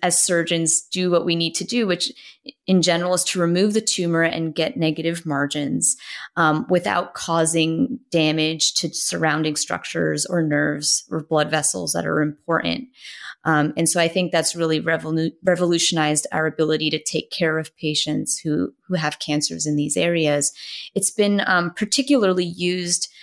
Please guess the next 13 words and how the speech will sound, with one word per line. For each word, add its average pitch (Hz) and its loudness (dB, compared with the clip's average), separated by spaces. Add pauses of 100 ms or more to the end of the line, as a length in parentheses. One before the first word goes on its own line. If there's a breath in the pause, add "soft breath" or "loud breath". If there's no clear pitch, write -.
(220 loud breath)
uh, 165 2
for - 0
patients 170 0
with 165 -12
the 170 0
H 165 2
P 175 -2
V 180 -4
related 160 0
cancers 151 -2
of - -8
the 135 -20
throat. - -2